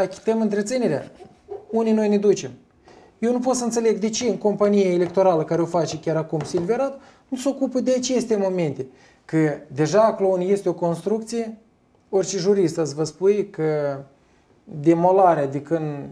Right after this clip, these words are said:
eu cel puțin țin minte în municipiul Chișinău, că a fost demolată odată o casă cu executorul judecătoresc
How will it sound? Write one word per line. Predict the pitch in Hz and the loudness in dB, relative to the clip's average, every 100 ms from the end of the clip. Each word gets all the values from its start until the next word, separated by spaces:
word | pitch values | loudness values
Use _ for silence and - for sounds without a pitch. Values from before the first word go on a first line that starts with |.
| 170 | -8
eu | 165 160 | -2 -2
cel | 165 | -2
puțin | 143 - 175 156 | -10 -8 -8 -6
țin | 165 160 | -6 -4
minte | 156 147 | -4 -6
în | 147 | -8
municipiul | 147 147 156 143 | -8 -8 -8 -12
Chișinău, | - - 214 180 | -12 -10 -6 -4
că | |
a | 170 | -4
fost | 175 151 | -4 -4
demolată | 160 160 156 156 | -2 -2 -2 -4
odată | 147 143 151 | -4 -4 -4
o | |
casă | - 220 220 233 226 - _ _ _ | 0 0 0 -8 -14 -20 _ _ _
cu | 208 | 0
executorul | 202 175 202 - 202 185 | 0 0 -2 0 2 2
judecătoresc | 175 170 185 185 190 | -2 -2 0 2 0